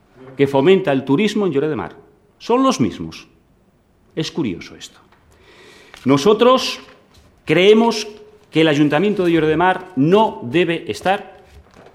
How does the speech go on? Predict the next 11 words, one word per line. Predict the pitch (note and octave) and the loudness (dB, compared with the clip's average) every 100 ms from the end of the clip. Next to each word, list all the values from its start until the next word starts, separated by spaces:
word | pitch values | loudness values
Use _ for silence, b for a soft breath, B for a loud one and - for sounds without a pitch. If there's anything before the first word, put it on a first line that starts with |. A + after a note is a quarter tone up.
| b _ | b _
en | - A2+ | -2 0
esta | C3+ D3 D3+ | 0 -4 -6
fundación. | - G#2 F#2+ G2 E2 - | -4 -4 -4 -6 -6 -6
Y | C3+ | 0
ya | F#3 | 2
no | A#3+ | 2
es | - - | -4 -2
tanto | G3 F3+ F#3 | -2 -2 -4
por | D3 D3+ | -2 -2
una | E3+ D#3 | -2 -4
cuestión | C#3 - D#3+ E3+ | -6 -2 0 0